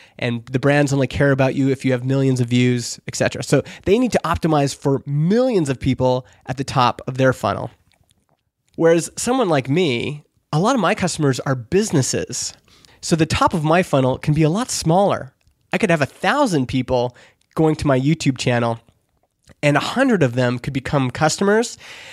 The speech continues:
but because they're paying so much for the services and products I'm providing them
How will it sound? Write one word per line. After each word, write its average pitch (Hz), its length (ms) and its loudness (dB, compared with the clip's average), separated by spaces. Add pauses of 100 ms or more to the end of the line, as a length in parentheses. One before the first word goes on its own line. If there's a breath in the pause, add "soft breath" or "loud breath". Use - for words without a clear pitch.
(140 loud breath)
but 156 120 2
because 175 240 -2
they're 151 100 4
paying 196 360 2
so 202 360 2
much 185 560 0
for 139 540 2
the 131 120 -6
services 156 560 0
and 127 100 -2
products 147 380 0
I'm 135 120 -2
providing 139 400 0
them 190 240 -2